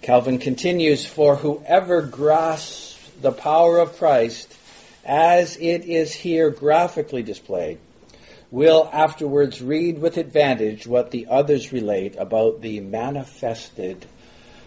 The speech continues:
Redeemer." Close quote. So there's an encouragement from Calvin,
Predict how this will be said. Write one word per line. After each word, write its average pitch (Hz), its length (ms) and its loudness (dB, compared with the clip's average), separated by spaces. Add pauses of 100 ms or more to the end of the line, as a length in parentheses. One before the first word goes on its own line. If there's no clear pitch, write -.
(160)
Redeemer." 107 840 -2 (600)
Close 101 280 -2
quote. 135 560 0 (800)
So - 240 -2
there's 151 260 4
an 170 80 -4
encouragement 139 640 -2
from 117 240 -6
Calvin, 151 600 2